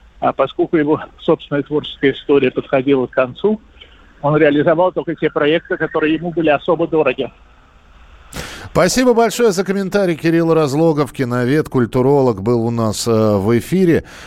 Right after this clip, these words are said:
Speaker 2: Ну, давайте мы еще успеем, да, мы, м, послушать, э, э, монолог героя Владимира Меньшова из кинофильма "Курьер", который сегодня многие вспоминали, режиссер Карен Шахназаров и небольшая роль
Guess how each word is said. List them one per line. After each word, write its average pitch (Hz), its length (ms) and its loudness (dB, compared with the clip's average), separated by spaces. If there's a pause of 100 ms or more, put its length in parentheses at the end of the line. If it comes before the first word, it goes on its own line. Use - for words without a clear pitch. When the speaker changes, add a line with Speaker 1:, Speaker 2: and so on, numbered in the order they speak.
(100)
Speaker 2:
Ну, 185 260 0
давайте 165 520 0
мы 143 160 -2
еще 139 540 0
успеем, 131 500 0
да, 127 180 2
мы, 120 400 0
м, 123 720 0
послушать, 135 680 0
э, 101 580 0 (500)
э, 90 240 -2 (120)
монолог 117 600 0
героя 101 640 0 (220)
Владимира 98 640 0
Меньшова 104 440 0
из 98 120 -2
кинофильма 104 500 -2
"Курьер", 120 440 2
который 104 300 -2
сегодня 104 300 -2
многие 101 320 -2
вспоминали, 110 580 0
режиссер 101 480 0
Карен 117 300 0
Шахназаров 117 680 -2
и 165 60 0
небольшая 165 760 2
роль 147 360 2